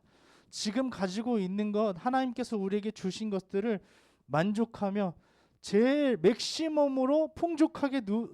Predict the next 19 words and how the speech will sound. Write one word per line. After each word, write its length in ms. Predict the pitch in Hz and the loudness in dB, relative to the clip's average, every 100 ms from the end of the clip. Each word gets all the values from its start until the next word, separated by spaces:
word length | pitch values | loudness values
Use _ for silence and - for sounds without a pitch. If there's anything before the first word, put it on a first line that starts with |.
| 165 | -2
누리고 580 | 180 226 226 247 311 - _ _ _ | 0 2 2 2 2 0 _ _ _
그리고 300 | - 165 175 | -4 -2 -2
살아가는 680 | - 202 196 175 180 180 123 _ _ _ _ | -2 0 0 0 -2 -4 -6 _ _ _ _
그런 380 | - 175 196 180 | -6 0 0 0
마음의 420 | 135 156 170 175 | 0 0 0 -4
상태와 640 | - 226 233 - 185 233 254 _ _ | -4 -6 -6 -4 -2 -4 -6 _ _
믿음과 580 | 139 160 196 190 190 262 _ _ _ _ | -6 -4 -4 -6 -6 -6 _ _ _ _
그러한 320 | - 180 190 | -4 -2 0
어떤 240 | 170 - 165 | -2 -4 -4
만족이 640 | 139 135 143 143 190 139 - | -4 -4 -4 -6 -6 -8 -12
바로 260 | 127 135 | -8 -6
행복이라는 760 | - 233 269 285 196 151 127 107 | -6 -6 -4 -4 -4 -8 -8 -12
것입니다. 500 | 95 - - - - _ _ _ _ _ _ _ _ _ _ _ _ _ _ _ _ _ | -14 -20 -20 -20 -20 _ _ _ _ _ _ _ _ _ _ _ _ _ _ _ _ _
"나 120 | 120 | -14
이거, 240 | 117 131 165 | -12 -6 -4
이거 240 | 131 143 | -4 -6
하려면 380 | 160 190 190 151 | -6 -6 -6 -8
이만큼 340 | 110 151 160 | -10 -12 -14
더 100 | - | -14